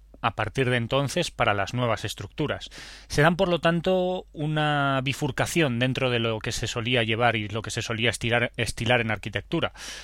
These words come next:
Hasta entonces los grandes arquitectos eran considerados artistas.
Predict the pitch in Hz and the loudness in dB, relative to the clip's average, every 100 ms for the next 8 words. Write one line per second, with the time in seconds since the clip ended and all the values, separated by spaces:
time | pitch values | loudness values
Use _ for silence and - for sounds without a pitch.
0 | - 127 - 156 156 127 175 175 113 110 | -6 -2 0 2 2 2 2 2 0 -2
1 | 117 - - 120 120 - 147 - 127 113 | 0 -2 -2 -2 -4 -2 -2 0 -2 -2
2 | 113 - 113 107 104 - 104 127 170 - | -4 -2 0 0 0 -2 -2 0 0 -2
3 | 110 | -8